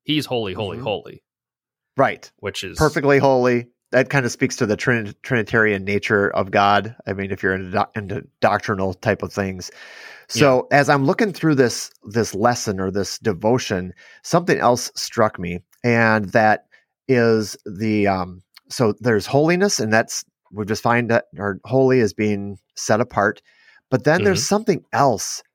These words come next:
Speaker 2: that sets apart or separates, and that's sin.
Speaker 1: Yeah.
Speaker 2: So we have holiness on one side and we have sin on the other,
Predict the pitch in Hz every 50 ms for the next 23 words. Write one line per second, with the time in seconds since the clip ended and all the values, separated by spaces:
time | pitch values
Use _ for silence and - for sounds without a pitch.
0 | _ _ _ - 95 120 117 113 107 - - - - - - - 143 156 151 -
1 | - _ - 107 - _ _ - - - 147 110 87 73 - - - _ _ -
2 | 107 98 - - - 151 160 - - 104 76 73 71 - - - - - _ _
3 | _ 123 107 101 101 - - - - - - - 214 233 165 131 - 120 _ _
4 | _ _ _ _ _ _ _ _ _ _ _ - - - - - - - 151 139
5 | 143 135 123 127 123 113 - - - _ - - 139 147 165 185 196 196 220 214
6 | - - 196 185 151 113 110 101 98 - - 98 92 95 98 110 - 90 120 117
7 | 110 104 - - - 180 185 180 131 107 107 - - 143 139 120 101 -